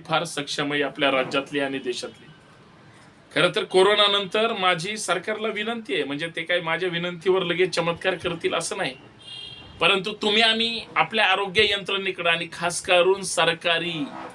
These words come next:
लक्षात घ्या, सरकारी आरोग्य यंत्रणा फार गरजेची आहे मित्रांनो. सरकारी आरोग्य यंत्रणा जर सक्षम नसेल,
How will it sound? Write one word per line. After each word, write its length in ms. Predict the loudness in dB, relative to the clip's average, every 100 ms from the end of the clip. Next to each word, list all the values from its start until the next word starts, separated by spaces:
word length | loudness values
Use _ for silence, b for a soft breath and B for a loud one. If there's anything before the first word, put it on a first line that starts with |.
| -18 -20 -20 -18 -2
लक्षात 340 | -2 2 0
घ्या, 340 | 2 2 2 0
सरकारी 520 | -4 -4 0 2 4
आरोग्य 420 | 2 0 -2 0
यंत्रणा 460 | 0 0 -4 -4 -4
फार 240 | 0 0
गरजेची 540 | 4 2 2 -2 -2 -2
आहे 80 |
मित्रांनो. 460 | -2 -2 -2 -2 -4 -8 B B B -2
सरकारी 520 | 0 2 2 4 4
आरोग्य 480 | 2 0 2 2 4
यंत्रणा 480 | 2 2 2 2
जर 220 | 2 0 0
सक्षम 560 | -6 -6 -6 -6 -4
नसेल, 400 | -4 2 2 2